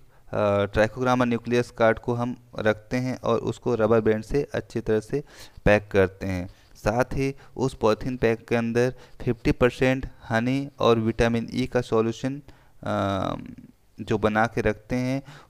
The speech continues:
उसको कॉटन से स्वैप करके भी अंदर रखते हैं, ताकि जो एडल्ट Trichogramma इंसेक्ट है वो बद-, अ, बाहर निकलने पे वो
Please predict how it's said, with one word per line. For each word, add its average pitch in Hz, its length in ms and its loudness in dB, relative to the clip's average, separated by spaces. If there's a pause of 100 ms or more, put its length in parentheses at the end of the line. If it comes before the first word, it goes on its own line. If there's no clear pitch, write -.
(280)
उसको 123 440 -2
कॉटन 123 540 0
से 139 180 -2
स्वैप 120 380 2
करके 117 400 0
भी 131 140 0
अंदर 113 380 0
रखते 117 260 0
हैं, 123 140 -4
ताकि 127 440 -6 (340)
जो 117 160 2 (160)
एडल्ट 135 380 4
Trichogramma 110 800 2 (580)
इंसेक्ट 127 460 0
है 131 200 2
वो 120 180 2
बद-, 107 340 2
अ, 104 320 0
बाहर 107 320 0
निकलने 107 440 0
पे 120 200 2
वो 143 160 2